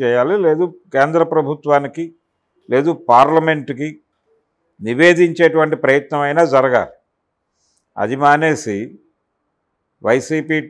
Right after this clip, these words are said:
ఆఫీసులకు టూలెట్ బోర్డులు, జగన్మోహన్ రెడ్డి తన పార్టీని విలీనం చేసేస్తున్నాడు, అందరూ వెళ్ళిపోతున్నారు పార్టీ నుంచి, ఇంతమంది వెళ్ళిపోతున్నారు,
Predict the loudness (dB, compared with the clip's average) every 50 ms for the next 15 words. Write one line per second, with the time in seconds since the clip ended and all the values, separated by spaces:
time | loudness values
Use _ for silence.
0 | _ _ _ _ _ _ _ _ 0 0 2 2 -2 -4 -2 -4 -4 -4 -4 -4
1 | -4 -4 -4 0 0 0 -2 -2 -4 -4 -2 -4 -4 -6 -8 -10 -10 -10 -10 -16
2 | _ _ _ _ _ _ _ _ _ _ _ _ _ _ _ _ _ _ _ _
3 | _ -6 -4 -2 -2 -2 -2 -2 0 0 0 0 -2 -2 -2 0 0 0 0 -2
4 | -4 -6 -4 -4 -4 -2 0 0 0 0 0 -2 -6 -8 -6 -4 -6 -4 -4 -4
5 | -4 -4 -6 -6 -6 -6 -4 -2 -4 -4 -4 -6 -12 -6 -2 -2 -2 -2 -4 -12
6 | -16 _ _ _ _ _ _ _ _ _ _ _ _ _ _ _ _ _ _ _
7 | _ _ _ -10 -8 -6 -2 0 2 2 2 2 2 0 0 -2 -2 -2 -2 -2
8 | -2 -4 -2 2 2 2 2 0 -4 -8 -12 _ _ _ _ _ _ _ _ _
9 | _ _ _ _ _ _ _ -2 -2 -2 -2 -2 -6 -6 -6 -6 -10 -10 -12 -12
10 | -10 -10 -10 -12 -12 -10 -10 -8 -8 -6 -6 -6 -6 -6 -6 -6 -6 -6 -6 -8
11 | -8 -6 -4 -2 -2 -2 -4